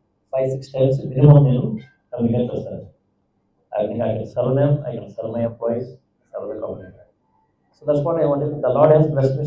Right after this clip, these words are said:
so much అని. So ఈ మాత్రం కూడా ఒక మిడిల్ క్లాస్, అంటే ఒక below middle class family. మా నాన్నగారు ఫోర్త్ క్లాస్ ఎంప్లాయీ, హెల్త్ ఇన్స్‌పెక్టర్ మా నాన్నగారు, రిటైర్ అయ్యారు. ఆయన రోజు ఇరవై కిలోమీటర్లు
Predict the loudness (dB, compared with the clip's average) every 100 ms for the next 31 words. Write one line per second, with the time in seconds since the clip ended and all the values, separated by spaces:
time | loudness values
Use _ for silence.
0 | -4 -2 -4 -6 -8 -12 -16 _ _ _
1 | _ _ _ _ 0 4 4 6 6 6
2 | 6 4 4 6 6 4 0 -6 -6 -6
3 | -8 -10 _ _ _ _ _ _ _ _
4 | 2 6 6 6 4 4 6 6 4 2
5 | 4 6 6 6 6 4 4 2 0 0
6 | -2 -4 -10 -12 -12 -14 -14 -14 -16 _
7 | -16 -16 -16 -20 _ _ -12 -10 -10 -12
8 | -18 _ _ _ _ _ _ _ -2 2
9 | 2 2 4 4 4 4 8 10 10 10
10 | 10 10 8 4